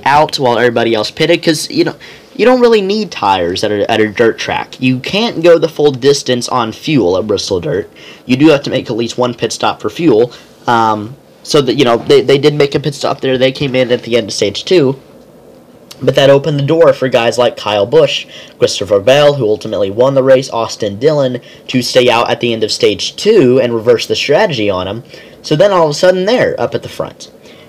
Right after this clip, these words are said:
And, uh, Dillon and Busch, well, until he wrecked, uh, but Dillon and, uh, Reddick and Bell, they all stayed up there. Well, Reddick, you know, he pitted, but he was able to get up there. But,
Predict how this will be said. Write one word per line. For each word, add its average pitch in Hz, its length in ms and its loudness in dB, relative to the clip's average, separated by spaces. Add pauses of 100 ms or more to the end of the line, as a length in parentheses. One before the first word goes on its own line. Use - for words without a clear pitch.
(140)
And, 120 300 2
uh, 117 160 6
Dillon 131 500 0
and 101 160 -6
Busch, 123 560 0
well, 110 360 2
until 113 260 -2
he 101 80 -4
wrecked, 98 420 -4
uh, 117 200 0
but 170 160 0
Dillon 160 340 2 (480)
and, 95 720 -2 (260)
uh, 92 380 -2
Reddick - 500 0
and 101 200 -6
Bell, 156 320 4
they 131 180 2
all 127 140 2
stayed 139 260 0
up 143 140 -2
there. 147 100 2
Well, 143 340 2
Reddick, 135 520 2
you 131 80 -6
know, 110 80 0
he 127 160 -4
pitted, 113 360 -2
but 90 80 -6
he 98 100 -6
was 95 120 -4
able 101 140 2
to 101 80 -2
get 101 160 2
up 104 120 -4
there. 90 200 -2
But, 90 180 -4